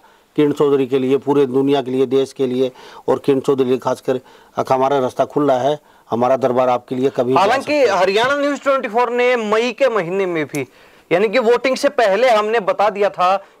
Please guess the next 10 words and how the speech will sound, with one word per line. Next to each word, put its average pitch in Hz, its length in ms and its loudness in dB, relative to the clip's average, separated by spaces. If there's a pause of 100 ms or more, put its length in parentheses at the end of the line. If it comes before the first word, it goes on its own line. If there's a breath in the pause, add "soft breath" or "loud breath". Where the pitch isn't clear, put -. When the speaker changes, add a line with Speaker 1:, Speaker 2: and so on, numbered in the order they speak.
Speaker 2:
कि 240 80 -2
किरण 247 300 0
चौधरी 226 320 0
और 233 80 2
श्रुति 226 300 -2
चौधरी 202 380 0
कांग्रेस 214 460 0
छोड़कर 185 400 -2
बीजेपी 180 440 -2
में 180 280 0